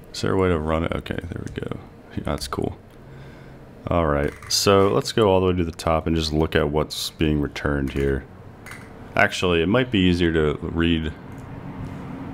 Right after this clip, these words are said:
from that untapped sample on here.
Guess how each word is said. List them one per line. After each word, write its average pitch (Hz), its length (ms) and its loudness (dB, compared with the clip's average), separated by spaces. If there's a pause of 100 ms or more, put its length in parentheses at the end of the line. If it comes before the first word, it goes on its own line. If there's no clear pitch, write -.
(140)
from 82 280 2
that 78 280 2
untapped 78 640 0
sample 73 600 0 (680)
on 73 220 -2
here. 76 440 -2